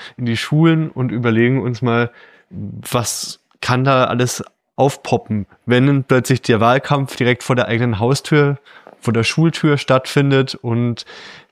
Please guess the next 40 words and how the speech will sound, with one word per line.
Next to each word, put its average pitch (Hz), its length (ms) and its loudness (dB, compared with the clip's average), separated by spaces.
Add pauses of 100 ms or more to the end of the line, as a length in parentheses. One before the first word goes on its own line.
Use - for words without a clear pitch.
(100)
die 117 440 4
Schülerinnen 127 460 2
und 113 160 -4
Schüler 139 340 2
im 131 220 -2
Unterricht 127 440 0
gemeinsam 120 540 2
über 110 240 -2
diese 107 280 0
Wahl 107 220 2
sprechen 107 440 -4
sollen. 95 400 -6 (920)
Da 117 480 0 (640)
ist - 180 -2
dann 113 160 2
vielleicht 117 300 0
manchmal 127 240 0
die 110 80 -2
Scheu 120 240 2
doch 143 160 0
ein 147 80 -2
bisschen 147 260 0
größer, 131 380 2
weil 113 120 2
man 120 160 0
ja 113 120 2
über 120 240 -4
Menschen 113 380 0
spricht. - 460 -4
Die 104 80 -2
sind 110 260 -2
die - 80 0
Eltern, 139 500 2 (340)
das - 180 -8
sind 113 380 0 (160)
die 120 80 2
Kollegen 131 580 2
oder 110 260 0
Kolleginnen. 131 680 0
Und, 117 380 -6